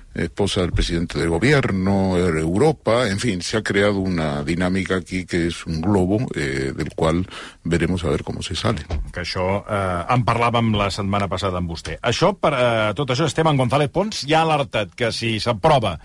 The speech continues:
Speaker 2: la llei d'amnistia es trenca, eh, les negociacions de la renovació del poder, eh, judicial.
Speaker 1: Claro, es el mismo argumento que utilizaron cuando se modificó el año pasado la,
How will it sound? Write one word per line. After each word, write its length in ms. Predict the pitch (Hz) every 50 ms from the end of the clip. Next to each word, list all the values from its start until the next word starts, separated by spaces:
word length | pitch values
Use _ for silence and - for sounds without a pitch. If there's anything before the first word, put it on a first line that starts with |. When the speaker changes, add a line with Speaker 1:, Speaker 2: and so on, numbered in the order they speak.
| - - - - - - -
Speaker 2:
la 200 | - 123 123 127
llei 240 | 131 131 151 165 160
d'amnistia 560 | 151 143 139 135 135 123 - - 202 220 - - 135
es 220 | 139 127 - - -
trenca, 640 | 185 185 185 185 180 147 180 190 202 208 196 - - - -
eh, 480 | - 117 123 117 117 113 110 110 107 104
les 160 | 113 123 120 117
negociacions 920 | 131 127 123 120 110 - 131 117 - - 147 165 180 196 202 - - - 117
de 160 | 123 131 127
la 140 | 131 131 127
renovació 480 | 123 127 123 - 110 - - 139 151 151
del 240 | 147 127 120 113 90
poder, 400 | - 113 107 113 113 113 107 107
eh, 400 | 107 101 101 98 98 95 95 90
judicial. 320 | 85 110 117 101 104 -
Speaker 1:
Claro, 300 | 117 98 98 107 123 131
es 100 | 120 110
el 120 | 123 120
mismo 280 | 117 123 117 110 120 120
argumento 500 | 113 110 117 117 113 117 113 104 113 98
que 100 | 95 107
utilizaron 580 | 98 - - 107 104 95 - 113 110 113 113 110
cuando 180 | 110 98 95
se 160 | 90 - 98
modificó 960 | 87 90 90 87 90 90 92 90 - 92 87 80 - - 113 107 107 107 104
el 160 | 92 85 80
año 180 | 85 87 87 87
pasado 560 | - 92 92 - - 113 107 101 104 117 123 120 127 104 - - - - - - - - - - - - - - - - -
la, 920 | - - 78 80 85 82 76 76 76 73 73 73 73 73 73 71 76 76